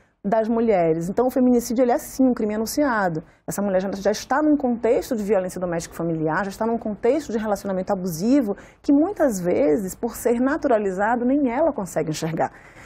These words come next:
Então, é muito importante que tenhamos uma rede de proteção que é composta não apenas pelos órgãos públicos, e aí nós temos defensorias públicas, Ministério Público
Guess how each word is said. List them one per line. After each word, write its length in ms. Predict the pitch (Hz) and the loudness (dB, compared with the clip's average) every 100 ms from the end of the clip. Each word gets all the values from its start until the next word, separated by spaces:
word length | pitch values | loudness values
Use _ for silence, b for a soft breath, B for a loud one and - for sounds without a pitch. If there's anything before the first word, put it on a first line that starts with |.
| B | B
Então, 300 | 214 247 277 | -2 0 2
é 60 | 247 | 4
muito 320 | 240 403 392 | 2 0 -4
importante 480 | - 233 - 214 208 | -4 -4 0 0 0
que 60 | |
tenhamos 340 | 202 185 214 214 | -2 0 0 0
uma 140 | 254 | 0
rede 500 | 190 170 208 285 214 | -2 -2 2 2 0
de 80 | 190 | -6
proteção 840 | 196 185 170 165 - 233 254 185 - B B | -2 -2 -2 -6 -4 0 2 0 -6 B B
que 140 | - 262 | -2 0
é 80 | 320 | 2
composta 540 | 311 285 202 185 - | 2 2 2 0 -2
não 120 | 214 | -2
apenas 480 | 349 - 214 190 180 | -2 -2 -2 -2 -4
pelos 300 | - 196 175 | -4 -4 0
órgãos 320 | 180 180 180 | -2 -2 -10
públicos, 720 | - 226 285 254 196 165 160 - B B | -8 -2 0 0 0 -4 -6 -10 B B
e 60 | 185 | -2
aí 80 | |
nós 160 | 190 190 | 0 -2
temos 340 | - 185 165 - B - | 0 -2 -2 -8 B -6
defensorias 540 | 185 196 202 190 190 | -4 -2 0 0 -2
públicas, 480 | - 208 185 170 175 | -4 -2 -2 -4 -6
Ministério 440 | 180 175 - 180 | -6 -6 -2 -2
Público 680 | 185 - 208 185 175 - 160 | 0 2 2 4 0 0 -4